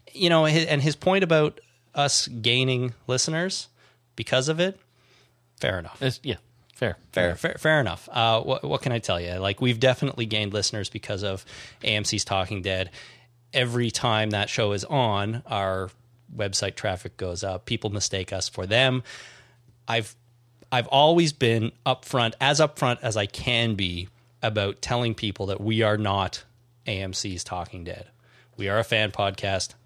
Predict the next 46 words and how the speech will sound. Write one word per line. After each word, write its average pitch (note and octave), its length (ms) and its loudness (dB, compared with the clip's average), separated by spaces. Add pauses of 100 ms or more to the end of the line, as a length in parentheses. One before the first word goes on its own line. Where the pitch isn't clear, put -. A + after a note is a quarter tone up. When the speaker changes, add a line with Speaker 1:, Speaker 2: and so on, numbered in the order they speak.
(100)
Speaker 1:
unrelated G#2+ 640 2
to - 140 -6
A G#2 100 -6
M F#2+ 100 -6
C F#2+ 260 -6
in F2+ 100 -8
any E2+ 140 -10
way. E2 240 -12
So, F#2+ 380 -4 (480)
uh, G#2 340 0 (160)
totally F#3 340 6
a D3 60 4
fair B2 240 2
point, G#2 480 -2 (640)
but F#2+ 440 0 (280)
what - 140 -6
can G#2+ 100 -6
I F#2+ 80 -2
do? D#2+ 260 -10
<laughs> - 40 -2 (1300)
What D3 160 2
can C3+ 100 2
I A2 100 2
do? G2+ 360 -2
I - 100 -4
try F3+ 200 6
to E3+ 60 2
be C#3 120 4
honest A#2+ 320 2
with - 140 -12
people G2+ 300 -6
here. G2+ 220 -6
Speaker 2:
Yeah. C3+ 220 0 (300)
<laughs> - 280 -18
I'm D3 80 -2
not F3 140 4
a - 20 2
fan E3+ 180 2
of D#3 60 4
the C#3 60 0
show. B2 220 -2 (160)
I'm A#2+ 120 -2
sorry. G#2 300 2 (520)
Speaker 1:
Yeah. F#2 260 -4 (460)
Yeah, A#2 180 2
I, D#3 260 4